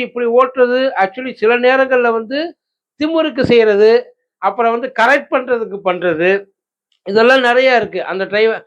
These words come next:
அது சில இந்த ஓ-, ஒரு சில டைம்லாம் இருக்கும், அந்த டைம்லலாம் அவன் டிரைவராகவே நினைக்க மாட்டான், அவனை வந்து தன்னை ஒரு பைலட்டா நினைச்சுக்குவான். டயரு தரையில ரோட்லயே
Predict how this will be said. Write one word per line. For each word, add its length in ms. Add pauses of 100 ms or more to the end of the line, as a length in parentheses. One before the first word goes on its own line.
(240)
அது 180
சில 240
இந்த 140
ஓ-, 400
ஒரு 180
சில 160 (120)
டைம்லாம் 400
இருக்கும், 280
அந்த 200
டைம்லலாம் 580 (500)
அவன் 260
டிரைவராகவே 540 (100)
நினைக்க 240
மாட்டான், 400
அவனை 260
வந்து 220
தன்னை 260
ஒரு 140 (120)
பைலட்டா 600
நினைச்சுக்குவான். 500 (680)
டயரு 400 (140)
தரையில 560
ரோட்லயே 560